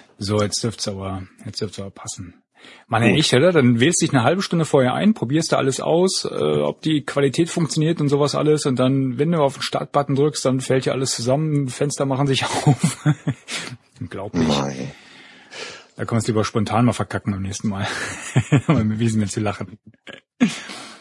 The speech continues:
Speaker 1: So, ich glaub, die ersten Hörer im, äh, Live haben wir auch schon, im Livestream. Das ist sehr schön. Herzlich willkommen.
Speaker 2: Moin, moin.
Speaker 1: Ähm, genau.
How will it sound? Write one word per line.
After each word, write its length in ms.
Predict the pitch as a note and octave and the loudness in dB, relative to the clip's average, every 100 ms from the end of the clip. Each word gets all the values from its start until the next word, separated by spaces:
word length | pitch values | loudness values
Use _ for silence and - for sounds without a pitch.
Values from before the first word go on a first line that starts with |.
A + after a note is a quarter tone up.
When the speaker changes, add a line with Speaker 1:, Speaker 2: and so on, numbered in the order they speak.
| - | -2
Speaker 1:
So, 80 | F#3 | 4
ich 80 | F3+ | 6
glaub, 120 | D#3+ | 6
die 80 | D#3 | 4
ersten 280 | C#3 C3 A2+ | 2 2 4
Hörer 340 | B2+ D3+ C3+ | 6 6 6
im, 200 | B2+ A#2+ | 6 4
äh, 440 | A#2 A2 A2 A2 A2 | 4 4 2 0 -2
Live 600 | G#2+ C3 D3+ - - - _ _ _ A2+ | 0 0 -2 -8 -14 -18 _ _ _ -2
haben 140 | B2+ | 2
wir 120 | B2 | 2
auch 100 | F3 | 2
schon, 320 | - G3+ G3+ | 2 4 4
im 120 | C#3+ C3+ | 0 -4
Livestream. 840 | D3+ D#3+ - - E3 F3 E3+ D3+ | -4 -4 -10 -4 0 0 0 -2
Das 140 | - | -4
ist 80 | G#2+ | -4
sehr 100 | B2 | -4
schön. 320 | E3+ E3 D#3+ C#3+ | -2 -2 0 0
Herzlich 320 | G#2+ A2+ G2+ | -2 -4 -4
willkommen. 380 | C#3+ G#3 G#3+ - _ _ _ _ _ - - | 2 2 2 -2 _ _ _ _ _ -12 0
Speaker 2:
Moin, 140 | F2+ | 4
moin. 240 | E2+ F#2 - - - _ C3+ | 6 4 2 -8 -20 _ -4
Speaker 1:
Ähm, 720 | C3 B2+ B2+ B2 B2 A2 A#2+ | 0 2 4 4 2 -2 -2
genau. 380 | A#2 A#2 G2+ | 0 2 2